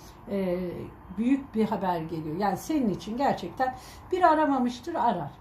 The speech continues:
E, yani bir banka işin vardır, vergi işin vardır,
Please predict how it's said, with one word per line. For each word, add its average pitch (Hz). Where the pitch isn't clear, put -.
E, 226
yani 220
bir 285
banka 302
işin 254
vardır, 175
vergi 277
işin 254
vardır, 170